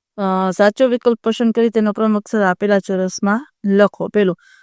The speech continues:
રાસાયણિક ખાતરનો વપરાશ લાંબા ગાળે, તો એમાં લખો એ જમીનની ગુણવત્તા ઘટાડે છે. બીજું, નીચેનામાંથી કયું સંસાધન બિન નવીનીકરણીય છે? તો એમાં લખો બી, ખનિજ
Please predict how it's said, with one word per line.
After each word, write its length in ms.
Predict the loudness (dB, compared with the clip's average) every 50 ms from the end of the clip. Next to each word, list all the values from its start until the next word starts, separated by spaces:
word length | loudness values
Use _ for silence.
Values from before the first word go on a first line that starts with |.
| _ _ 2
રાસાયણિક 580 | 4 4 4 4 2 2 2 2 2 0 0 0
ખાતરનો 560 | 0 0 2 2 2 0 0 0 0 0 0
વપરાશ 440 | 0 0 0 2 2 0 0 0 0
લાંબા 360 | 0 2 2 4 4 2 2
ગાળે, 280 | 2 2 2 2 0
તો 120 | 0 -2 -2
એમાં 200 | 0 0 2 2
લખો 280 | 0 0 -2 -4 -4 0
એ 140 | 0 0 2
જમીનની 500 | 2 0 0 2 2 2 2 2 2 2
ગુણવત્તા 500 | 2 0 0 0 0 0 0 0 0 2
ઘટાડે 480 | 0 -2 -4 -2 0 0 0 0 0 -2
છે. 220 | -2 -6 -6 -6 -8 _ _ _ _ _ _ -4
બીજું, 220 | -2 0 2 2
નીચેનામાંથી 540 | 2 2 2 2 4 4 4 4 2 2 0
કયું 240 | 0 2 2 2 2
સંસાધન 600 | 0 -2 -2 0 2 0 2 2 2 2 2 2
બિન 160 | 2 4 4
નવીનીકરણીય 1000 | 4 4 4 2 2 2 2 2 2 0 0 2 2 2 4 4 2 2 2 0 0
છે? 200 | 0 -2 0 0
તો 100 | 0 0
એમાં 200 | 0 2 2 0
લખો 180 | 0 0 -2
બી, 220 | 0 0 0 0 0
ખનિજ 320 | -2 -2 -2 -2 -2